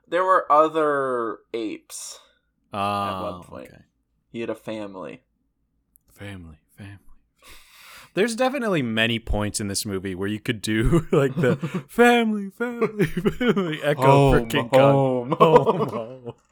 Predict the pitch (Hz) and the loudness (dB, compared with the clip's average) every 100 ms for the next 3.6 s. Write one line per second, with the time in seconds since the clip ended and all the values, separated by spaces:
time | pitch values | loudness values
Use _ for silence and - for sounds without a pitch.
0 | - _ _ _ - _ - - - 196 | -20 _ _ _ -20 _ -16 -16 -18 -14
1 | - 117 - 147 156 180 196 123 - 113 | -4 -4 -4 -12 -12 -14 -16 -20 -20 -20
2 | 107 _ - - - - - - 139 180 | -20 _ -20 -18 -18 -18 -18 -14 -8 -6
3 | 160 160 175 196 - - | -6 -10 -10 -10 -16 -20